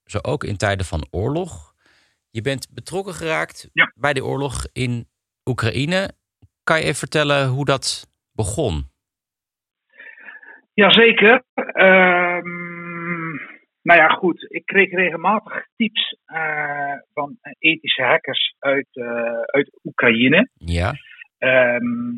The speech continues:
Speaker 2: nou, en die tips die waren soms handig om, eh, criminele, criminele organisaties of, eh, cybercriminelen op te pakken.
Speaker 1: Mhm.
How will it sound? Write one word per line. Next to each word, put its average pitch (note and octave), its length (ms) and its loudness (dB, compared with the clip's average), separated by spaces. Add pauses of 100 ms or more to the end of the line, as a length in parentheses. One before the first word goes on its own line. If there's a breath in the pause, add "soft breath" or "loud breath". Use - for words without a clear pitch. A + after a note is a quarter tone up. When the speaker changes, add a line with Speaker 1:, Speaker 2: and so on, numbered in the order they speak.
Speaker 2:
nou, C3+ 240 0
en C3+ 100 2
die C3+ 200 0
tips - 340 0
die C#3 140 0
waren C3 260 4
soms B2 240 -6
handig B2+ 420 -2
om, B2+ 360 -6
eh, B2 120 -6
criminele, C3+ 760 0 (200)
criminele D3 640 2
organisaties B2 920 0
of, - 220 -8 (120)
eh, A#2 320 2 (240)
cybercriminelen C#3+ 1300 2
op D3+ 160 -2
te C#3+ 140 -8
pakken. D#3 360 0
Speaker 1:
Mhm. G#2 280 0